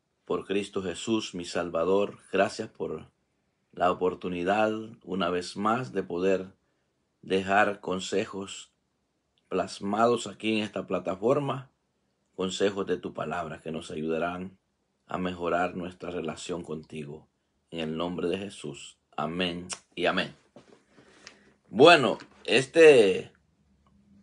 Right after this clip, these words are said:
este en vivo que estoy haciendo es para aconsejar a aquellas personas que siempre están pensando en la venganza. Hay, hay mucha gente que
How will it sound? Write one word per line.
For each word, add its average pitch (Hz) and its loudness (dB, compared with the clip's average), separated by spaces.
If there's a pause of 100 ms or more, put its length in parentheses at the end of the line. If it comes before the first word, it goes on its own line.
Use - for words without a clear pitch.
(960)
este 117 2
en 139 4
vivo 131 6
que 135 0
estoy 135 6
haciendo 127 4 (460)
es 110 4
para 120 10
aconsejar 107 2
a - 4
aquellas 120 0
personas 117 0
que 92 0 (500)
siempre 151 6
están 139 4
pensando 139 8
en 110 6
la 98 8
venganza. 98 2 (1300)
Hay, 123 6 (140)
hay 113 4 (180)
mucha 135 6
gente 151 0
que 92 4